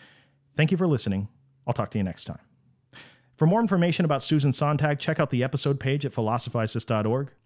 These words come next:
Recommended reading, full transcript of the episode, more about her life, as well as ways to support the podcast moving forward if this is something you appreciate having as part of your day.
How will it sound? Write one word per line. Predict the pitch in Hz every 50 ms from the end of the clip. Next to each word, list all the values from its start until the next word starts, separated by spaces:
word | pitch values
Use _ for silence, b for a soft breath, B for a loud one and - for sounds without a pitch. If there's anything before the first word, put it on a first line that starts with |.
| _ _
Recommended | 127 131 - 143 131 123 120 113 113
reading, | 127 139 139 135 139 139 135 131 131 _ _
full | _ - - 131 127
transcript | - - 135 135 139 131 - 147 139 -
of | 135
the | 120 120 127
episode, | 131 127 131 - 139 131 131
more | 123 107 113 127 131
about | 127 127 120
her | 123 123
life, | 110 117 131 131 131 - - b b b b b b b b b b b
as | - 139
well | 147 202 247 262
as | 254 175
ways | 180 190 185 175 -
to | 180 143
support | - 139 - - 165 170 -
the | 160
podcast | 135 - 151 143 143 127 - 139 135 127 -
moving | 135 131 120 120 113
forward | - 139 135 135 135 135 123
if | 107
this | - 127 113
is | - 117
something | - 127 113 127 120
you | 113 110 104
appreciate | - - 123 113 - 117 107 104
having | 113 113 113 113 110 101
as | 98 -
part | - 95 95 95
of | 87
your | 87
day. | 82 73 - 50 -